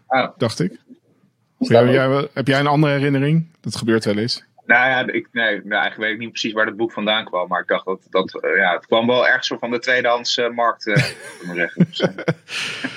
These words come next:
Speaker 2: Ja, ja, maar dat, ja, dat was het. En, en, eh, ja, wat wij niet echt hebben gedaan, maar dat was toen ook een ding, dat je voor Commodore vierenzestig ook, eh, spelletjes kon opnemen door gewoon een radio-uitzending, eh, te,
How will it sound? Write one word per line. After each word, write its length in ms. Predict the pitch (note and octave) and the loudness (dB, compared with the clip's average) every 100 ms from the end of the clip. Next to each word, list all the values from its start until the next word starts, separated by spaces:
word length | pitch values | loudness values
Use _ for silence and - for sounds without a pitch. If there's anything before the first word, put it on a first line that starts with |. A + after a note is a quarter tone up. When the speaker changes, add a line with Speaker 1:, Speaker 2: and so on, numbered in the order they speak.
| - - - - | -8 -6 -6 -2
Speaker 2:
Ja, 220 | B2+ A#2+ - - - _ | 2 2 0 -10 -18 _
ja, 300 | D#3 B2+ B2+ - | 0 2 0 -2
maar 260 | C3 C3 | 0 2
dat, 220 | C#3 C#3+ - | 2 0 2
ja, 240 | D3 C3+ | 4 4
dat 160 | B2+ B2+ | 2 0
was 160 | C#3+ | 0
het. 120 | D#3 C#3+ | 0 0
En, 220 | B2 C3+ | 0 0
en, 280 | C3+ C3 C3 | 0 0 2
eh, 340 | B2+ B2+ C3+ - _ | 2 0 -2 -6 _
ja, 180 | - C#3+ | 0 2
wat 180 | C3+ C#3+ | 2 2
wij 140 | D3+ | 2
niet 200 | C#3+ G3 | 6 6
echt 180 | F#3 C#3+ | 4 0
hebben 220 | D3 B2+ | 0 0
gedaan, 220 | B2 B2+ C#3 | 0 0 0
maar 100 | C#3+ | 0
dat 140 | C#3 | 0
was 160 | C3+ - | 0 0
toen 140 | C3 | 0
ook 160 | C#3 C3+ | 0 0
een 100 | A2+ | -2
ding, 200 | G#2+ B2+ | -2 -4
dat 160 | A#2 | -6
je 100 | A#2+ | -6
voor 180 | G#2 G#2+ | -4 -4
Commodore 340 | A#2 A2+ A2 | -2 0 0
vierenzestig 560 | - A#2 A#2 A#2+ A2 - | 0 -2 -2 -2 -2 -2
ook, 200 | A2+ - | -4 -2
eh, 220 | A#2 A#2+ A#2 | 0 0 0
spelletjes 480 | A#2 C#3 B2 A2+ - | -2 0 0 -2 -4
kon 200 | - A#2+ | -4 -2
opnemen 600 | F#3 F3 B2+ A2+ A#2+ F3+ | 0 0 2 2 0 0
door 320 | C#3+ A#2 A#2+ | 0 0 0
gewoon 320 | A#2+ A2+ B2+ B2 | -4 -2 0 0
een 80 | |
radio-uitzending, 1040 | B2 D3+ D#3+ B2 A#2 A2+ A#2+ G#2+ G#2+ G#2 G#2+ | 2 4 4 4 0 0 0 0 0 -2 -2
eh, 220 | G#2+ G#2 A2 A2 | -2 -2 -4 -4
te, 380 | - G#2 B1 | 0 0 0